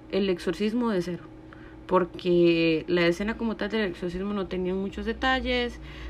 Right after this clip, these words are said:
solo cosas que le dijeron las personas que estuvieron presentes, pero no fueron demasiado explícitas. Entonces me imagino que ya por su lado él tuvo que haber hecho un montón de investigación.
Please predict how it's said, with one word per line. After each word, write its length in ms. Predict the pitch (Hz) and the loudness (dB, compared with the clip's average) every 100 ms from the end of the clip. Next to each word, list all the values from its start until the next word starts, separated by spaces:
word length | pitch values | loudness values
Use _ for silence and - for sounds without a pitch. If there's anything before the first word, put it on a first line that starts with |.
| - | -6
solo 320 | 202 185 196 | -2 -2 -2
cosas 300 | - 208 208 | -4 -6 -6
que 100 | - | -6
le 380 | 202 202 202 190 156 | -4 -2 -4 -4 -6
dijeron 300 | 185 180 185 | -4 -2 -2
las 140 | 202 - | -4 -6
personas 340 | 208 226 214 | -4 -4 -6
que 60 | - | -8
estuvieron 360 | - 214 220 | -6 -2 -2
presentes, 420 | 214 233 226 - | -2 0 0 -2
pero 180 | - 214 | -2 0
no 140 | 202 180 | 0 -2
fueron 260 | 190 208 | -2 -2
demasiado 360 | 190 175 - 175 | -2 -4 -4 -8
explícitas. 680 | - 233 262 277 262 262 - - - - - | -8 -6 -2 0 0 -2 -4 -14 -16 -14 -4
Entonces 280 | 190 190 208 | -4 0 0
me 80 | 240 | 2
imagino 340 | 214 220 233 | 2 2 0
que 100 | 185 | -2
ya 180 | 175 180 | -2 -2
por 140 | 226 214 | -2 -4
su 140 | 214 | 0
lado 200 | 180 202 | 2 2
él 80 | 202 | 0
tuvo 220 | 196 190 | -4 -6
que 80 | 202 | -4
haber 160 | 190 185 | -2 -2
hecho 220 | 175 196 | -4 -2
un 120 | 208 | -2
montón 360 | 190 175 180 185 | -2 -2 -4 -4
de 60 | |
investigación. 600 | 190 202 - 165 170 202 | -4 -6 -4 -2 -2 -4